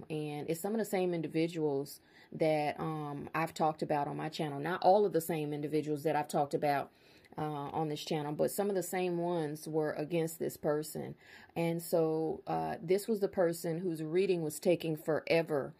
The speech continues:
to fucking upload. I mean, it was uploaded, but it was taking forever to process. And so I really, I really had to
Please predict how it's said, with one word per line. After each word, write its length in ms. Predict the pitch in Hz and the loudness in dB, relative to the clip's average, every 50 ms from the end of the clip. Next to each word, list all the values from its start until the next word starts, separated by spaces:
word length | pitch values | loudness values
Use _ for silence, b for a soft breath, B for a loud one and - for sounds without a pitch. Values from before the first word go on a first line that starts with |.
| B B B B B - | B B B B B -6
to 140 | - 170 | -4 -4
fucking 460 | 156 - 175 165 165 - 180 165 151 - | -2 2 2 0 0 0 -2 -4 -2 0
upload. 600 | - 151 151 - - 165 165 170 185 190 202 208 - _ _ _ - - | 0 0 2 2 2 4 4 4 4 2 -2 -4 -8 _ _ _ -6 -2
I 60 | 170 | 0
mean, 180 | 170 175 170 - | 2 2 2 0
it 80 | 175 | 0
was 140 | 170 175 165 | 0 0 0
uploaded, 640 | - - - - 202 202 196 202 202 202 208 202 196 B B B B B | 0 0 0 2 4 6 6 6 6 6 6 4 4 B B B B B
but 160 | 165 165 165 | 4 6 6
it 40 | 156 | 6
was 140 | 156 151 - | 4 0 0
taking 320 | - 185 175 - 170 165 | 2 2 2 2 2 0
forever 320 | 165 175 - 156 165 156 | 0 2 2 2 2 0
to 60 | 156 151 | -2 -4
process. 680 | - - 165 151 160 165 - 202 180 175 180 180 - B B B B B | -2 0 2 2 2 2 0 0 0 0 0 -2 -4 B B B B B
And 200 | - 151 156 165 | -4 -2 -2 -2
so 440 | 165 - 180 165 160 160 160 151 - - | -2 0 0 2 2 2 2 0 0 0
I 160 | 160 156 160 | 0 0 0
really, 480 | 165 160 160 175 175 175 175 165 - - | 0 0 -2 0 0 0 0 -2 -4 -4
I 180 | - - 165 160 | -2 0 2 2
really 500 | 160 160 165 175 185 180 180 175 180 175 | 0 0 0 0 2 2 2 2 0 0
had 340 | 185 196 165 165 160 156 - | 2 6 6 6 6 4 0
to 580 | - - 185 175 170 165 165 160 151 147 151 | -2 2 2 4 4 4 4 2 0 -2 -6